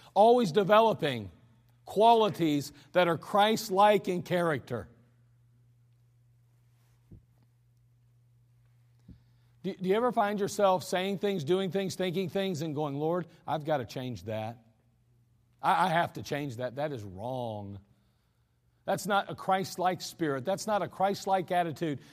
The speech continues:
I don't think Jesus would have felt the way I just felt, did what I just did, say what I just said, do what I just done. I don't think so."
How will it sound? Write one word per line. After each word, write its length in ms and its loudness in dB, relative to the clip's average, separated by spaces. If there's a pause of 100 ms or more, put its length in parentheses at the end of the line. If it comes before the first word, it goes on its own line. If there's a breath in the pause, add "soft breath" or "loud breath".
(120)
I 140 4
don't 140 0
think 180 0
Jesus 420 -2
would 140 0
have 100 -2
felt 260 2
the 60 -4
way 180 0
I 140 2
just 240 -6
felt, 320 2
did 180 -2
what 140 0
I 120 4
just 240 -6
did, 200 -2
say 180 -2
what 160 0
I 140 2
just 200 -6
said, 260 2 (280 loud breath)
do 180 2
what 120 4
I 140 6
just 220 -4
done. 300 0 (240 soft breath)
I 160 8
don't 180 4
think 220 4
so." 360 -4